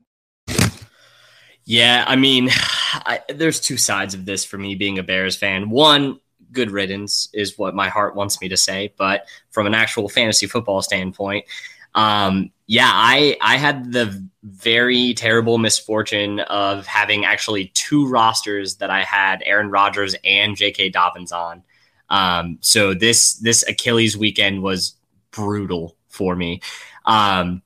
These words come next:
you have to hold him. He was always gonna be a sunk cost asset when it came to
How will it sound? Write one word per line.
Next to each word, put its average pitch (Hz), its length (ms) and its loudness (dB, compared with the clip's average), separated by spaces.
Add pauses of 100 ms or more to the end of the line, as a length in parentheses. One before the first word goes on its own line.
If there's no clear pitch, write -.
(1120)
you 135 180 2
have 127 300 4
to 104 60 -4
hold 92 220 -6
him. 92 160 -8 (140)
He 135 260 2
was 135 300 4
always 117 340 4
gonna 117 160 0
be 117 120 2
a 101 40 2
sunk 113 240 -2
cost 104 300 -4
asset 101 420 -2
when 104 80 -6
it 90 100 -6
came 104 340 -4
to 101 680 -2